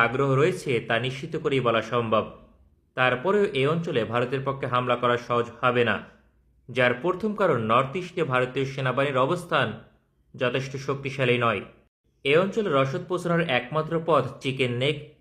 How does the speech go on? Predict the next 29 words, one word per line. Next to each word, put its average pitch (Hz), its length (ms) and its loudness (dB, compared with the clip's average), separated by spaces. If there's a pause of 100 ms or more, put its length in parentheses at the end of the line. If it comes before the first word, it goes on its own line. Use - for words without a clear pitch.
(200)
অর্থাৎ 135 300 0
শিলিগুড়ি 139 500 2
করিডোর। 110 440 4 (640)
বাংলাদেশের 160 640 0
রংপুরের 139 440 2
নিকটবর্তী 170 600 -2 (140)
এই 123 120 0
করিডোরের 127 440 0
দূরত্ব 170 380 0
মাত্র 117 280 0 (160)
বাইশ 120 240 2 (100)
কিলোমিটার। 110 480 -2 (880)
চীনের 185 280 2 (100)
সামরিক 202 340 2
বাহিনী 190 320 0 (160)
যে 131 100 4 (100)
কোনো 170 180 2
সময় 165 360 2
এই 123 200 4
করিডোরকে 147 440 4 (100)
দখলের 143 340 0
চেষ্টা 135 300 -4
করতে 117 280 -2
পারে। 110 300 2 (640)
সেক্ষেত্রে 139 420 0 (100)
পূর্বাঞ্চলের 180 640 0
সাত 127 220 2
রাজ্য 143 240 0
বাঁচাতে 127 420 0